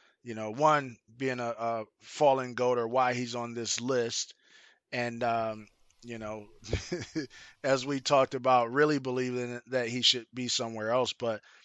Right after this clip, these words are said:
I wanna start off in a different spot than I would usually start off. And, uh, I didn't tell you I was gonna do this, but I decided to look at the rankings for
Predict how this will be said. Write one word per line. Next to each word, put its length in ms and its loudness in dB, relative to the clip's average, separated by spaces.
I 80 4
wanna 300 6
start 320 6
off 220 8
in 120 0
a 120 -4
different 460 2
spot 440 2
than 140 2
I 100 8
would 160 0
usually 520 0
start 360 0
off. 340 -6
And, 480 -4
uh, 280 4
I 100 0
didn't 380 4
tell 200 6
you 140 2
I 80 4
was 160 0
gonna 220 -4
do 220 -8
this, 280 -8
but 360 6
I 180 4
decided 640 4
to 120 2
look 360 2
at 260 4
the 100 0
rankings 880 -4
for 680 0